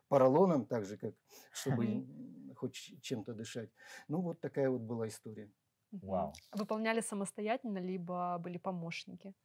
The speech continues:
Speaker 1: Я работаю только
Speaker 2: Только
Speaker 1: один.
Speaker 2: один.
Speaker 1: У, у меня были моменты, когда мне приходилось привлекать свою семью.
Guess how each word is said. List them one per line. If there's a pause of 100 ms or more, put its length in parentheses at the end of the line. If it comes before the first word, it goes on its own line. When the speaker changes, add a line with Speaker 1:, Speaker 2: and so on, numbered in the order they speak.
(240)
Speaker 1:
Я
работаю
только
Speaker 2:
Только
Speaker 1:
один.
Speaker 2:
один. (160)
Speaker 1:
У, (240)
у
меня
были
моменты,
когда
мне
приходилось
привлекать (120)
свою
семью.